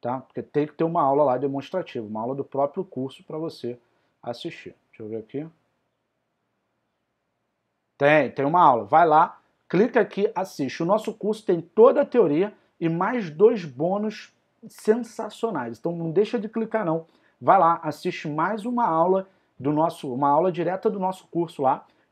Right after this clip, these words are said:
e veja o que tem no nosso curso. Show de bola? Então, tô te aguardando. E vamos lá.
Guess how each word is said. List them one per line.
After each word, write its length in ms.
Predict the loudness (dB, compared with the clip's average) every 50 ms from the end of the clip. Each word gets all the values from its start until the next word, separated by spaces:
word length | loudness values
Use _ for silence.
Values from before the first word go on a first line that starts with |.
| -6
e 240 | -4 -2 -2 -4 -6 _ _ -14
veja 460 | -8 -4 -2 -2 -2 -2 -6 -8 -10 _ _ _
o 80 | -12 -10
que 160 | -8 -8 -10
tem 260 | -8 _ -4 -4 -4
no 120 | -4 -6 -6
nosso 240 | -8 -10 -12 -14 -20
curso. 320 | _ -20 -20 -20 -20 -8
Show 160 | -2 0 2
de 60 | 4
bola? 240 | 6 8 8 6 6 2
Então, 320 | -2 0 0 0 0 -2 _ _
tô 100 | -8 -8
te 120 | -6 -6 -4
aguardando. 400 | -2 -2 -4 -4 -4 -8 -10 -12 _ _ _ _
E 220 | 0 0 0 0 -2 -6 -10
vamos 340 | -4 0 2 2 2 4
lá. 260 | 4 4 4 2 0